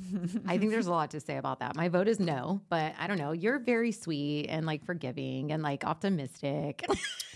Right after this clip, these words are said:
Speaker 1: I think there's a lot of variables in that question. Like,
Speaker 2: Sure.
Speaker 1: how long has it been since you guys were together? What type of breakup was it? Was it a mutual
Speaker 2: Mm-hmm.
Speaker 1: thing? And I think that would play a role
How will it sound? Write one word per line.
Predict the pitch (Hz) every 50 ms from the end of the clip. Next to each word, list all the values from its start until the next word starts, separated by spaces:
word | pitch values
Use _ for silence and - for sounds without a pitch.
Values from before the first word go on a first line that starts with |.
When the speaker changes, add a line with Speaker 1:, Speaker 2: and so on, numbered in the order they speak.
| - - - - 480 - - - - 571 - - _ _ _ _ - - - - - - - - 311 247 - _ -
Speaker 1:
I | 214 226 240 247 247 247 226
think | 233 - 277 262 277 285 277
there's | 294 285 269 226
a | 233 202
lot | 175 160 160 160 175 175 190 190
of | 190 175 170 170 165 156 147 - 392 381 - -
variables | 165 160 - 165 156 165 180 202 190 190 226 226 233 240 233 -
in | 240 - 233 226
that | 240 240 233 -
question. | - - 240 240 226 - - 262 254 254 254 254 233
Like, | 196 180 165 156 123
Speaker 2:
Sure. | 135 156 160 - - - _ _
Speaker 1:
how | - - - 190 180
long | 185 185 175 175 180
has | 170 185 170 165 190
it | 185
been | - 175 170 165 170
since | 160 - 190 165 160
you | - 165
guys | 156 170 151 156 160 156
were | - 160 147 139
together? | - 170 143 143 226 233 226 233 226 220 220 214 208 208 208 - - - - _
What | - 160 160 180 170 160 -
type | - 180 170 160 160 160
of | 143 135 - _
breakup | - 226 226 220 226 226 208 - -
was | 208 202 190 180 170
it? | 190 185 185 - -
Was | 170 160 139
it | 156 147 -
a | 139
mutual | 147 156 165 214 247 240 247 - 240 226 220 220 214 208 208 208 202 - -
Speaker 2:
Mm-hmm. | 196 185
Speaker 1:
thing? | 156 214 208 202 196 190 190 185 180 185 180 - - - - _ _ -
And | 202 190 185 175 175 165 -
I | 190 180
think | 160 165 202 185 180
that | - 180 165 160
would | 180 160
play | - - 196 175 175
a | 165
role | 165 156 170 160 147 135 131 135 156 175